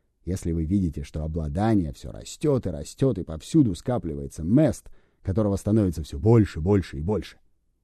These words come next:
и что это в большей или меньшей степени является вашей целью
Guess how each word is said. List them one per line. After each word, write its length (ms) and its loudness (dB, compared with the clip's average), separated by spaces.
и 80 -4
что 160 -2
это 160 0
в 100 -8
большей 360 0
или 80 0
меньшей 340 -4
степени 360 -2
является 460 -4
вашей 320 -6
целью 540 4